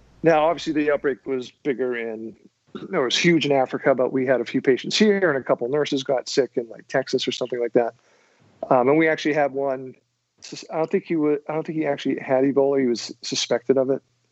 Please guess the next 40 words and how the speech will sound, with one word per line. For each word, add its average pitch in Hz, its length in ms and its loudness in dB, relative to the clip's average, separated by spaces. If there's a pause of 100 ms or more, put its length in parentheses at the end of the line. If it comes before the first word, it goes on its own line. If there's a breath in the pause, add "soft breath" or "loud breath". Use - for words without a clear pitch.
(120)
or 147 80 0
maybe 226 200 2
he 180 100 2
had 120 200 0
it, - 100 -6
but - 120 4
there 165 80 6
was 180 160 4
one 180 220 2
in, 147 400 -6 (180)
in 175 100 -2
the 156 80 2
Boston 131 380 0
area. 107 320 -14 (880)
So - 160 0
her 175 200 2
hospital 156 480 -2
is 139 100 -4
like, 139 140 -2
"All 156 80 0
right, 151 240 -2
you - 100 -8
know, 135 140 -2
we're 139 160 0
gonna 143 160 -2
be, 135 280 0
like, 127 160 -2
one 139 120 -2
of - 20 -2
the 139 60 -4
main 139 180 0
hospitals 131 440 -4
that 117 120 -8
takes 135 220 0
patients 147 480 2
if - 160 -4
this 123 180 0
really 110 260 2
starts - 300 -2
going." 147 480 4